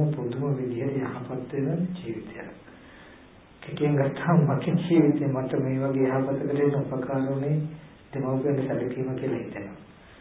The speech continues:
මම මේ ටික කියන්නේ මේ අනිත් කාටත් ආදර්ශයක් හැටියට. මම ගොඩාක් කාලෙ පැවිදි වුණා නෙවෙයි.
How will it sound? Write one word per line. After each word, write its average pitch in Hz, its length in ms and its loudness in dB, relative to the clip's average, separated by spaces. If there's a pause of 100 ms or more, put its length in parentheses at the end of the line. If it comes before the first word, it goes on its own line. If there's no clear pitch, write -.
(280)
මම 117 160 -10
මේ 117 140 -4
ටික - 260 -6
කියන්නේ 120 520 -4 (460)
මේ 117 200 -10
අනිත් 107 180 -10
කාටත් 110 400 -12
ආදර්ශයක් 117 640 -8
හැටියට. 123 380 -2
මම 120 240 -4 (1300)
ගොඩාක් 131 340 0
කාලෙ 131 220 2
පැවිදි 120 320 -2
වුණා 120 220 -2
නෙවෙයි. 139 340 0